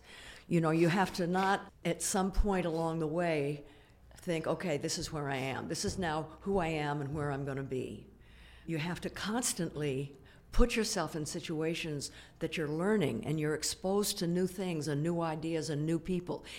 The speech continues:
even if it's through books. I mean, books have always changed my life, but keep learning. You know,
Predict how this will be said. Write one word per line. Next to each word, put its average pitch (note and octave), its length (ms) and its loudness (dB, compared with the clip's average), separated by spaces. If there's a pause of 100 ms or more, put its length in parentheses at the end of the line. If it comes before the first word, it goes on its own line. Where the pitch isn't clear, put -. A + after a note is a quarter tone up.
(180)
even C#4 300 0
if D#4+ 140 -2
it's - 180 -4
through A3+ 180 2
books. - 640 2 (240)
I - 20 -8
mean, E3+ 200 -2
books B3 220 -2
have G3 140 -2
always F3+ 560 2 (220)
changed E3 380 -6
my D3 120 -6
life, C#3 440 -8 (360)
but E3 240 -4 (220)
keep B3 400 -4 (220)
learning. E3+ 680 -2 (680)
You D#3+ 140 -2
know, C#3 260 -4